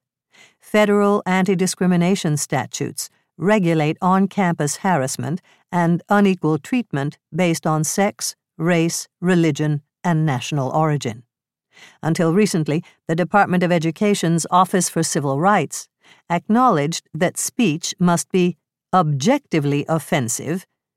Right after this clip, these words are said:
before it could be deemed actionable as sexual harassment. It would have to pass the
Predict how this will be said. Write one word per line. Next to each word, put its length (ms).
before 420
it 120
could 120
be 140
deemed 400
actionable 800
as 200
sexual 580
harassment. 680
It 120
would 100
have 220
to 80
pass 420
the 240